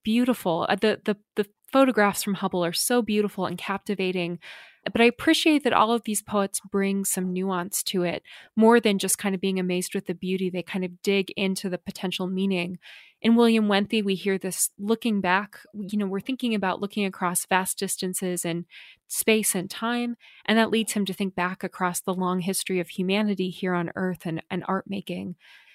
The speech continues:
With Tracy K. Smith, you know, she looks out into space or thinking about those images, they're kind of terrifying. But I, I love that last line in that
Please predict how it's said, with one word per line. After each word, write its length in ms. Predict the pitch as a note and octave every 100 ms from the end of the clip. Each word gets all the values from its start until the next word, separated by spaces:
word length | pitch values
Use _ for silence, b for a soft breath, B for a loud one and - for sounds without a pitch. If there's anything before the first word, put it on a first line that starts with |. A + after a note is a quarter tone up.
| b A3+
With 180 | A#3
Tracy 320 | - A#3+ A3 A3+
K. 180 | G3 F#3+
Smith, 480 | - A#3 A#3 G#3+ - _ b b b _ _ -
you 120 | A3
know, 60 | G3
she 200 | - B3
looks 320 | B3 A#3+ A3
out 140 | G3+
into 220 | G3 F#3+
space 600 | F#3 - G3 G3 F#3+ -
or 100 | -
thinking 320 | F#3+ A#3+ A3+ A3
about 200 | F#3+ F#3
those 160 | F3+ -
images, 540 | G3+ G3+ F3+ E3+ - -
they're 220 | G#3+ A#3 - _
kind 200 | - -
of 80 | F#4
terrifying. 760 | - A3 D4+ - F#3 G3+ G#3 G#3+
But 120 | G#3
I, 160 | A3+ -
I 40 |
love 280 | A3+ B3 C#4+
that 180 | C4+ -
last 280 | G#3+ -
line 280 | G#3 G#3 A3
in 160 | G#3 F#3+
that 200 | F#3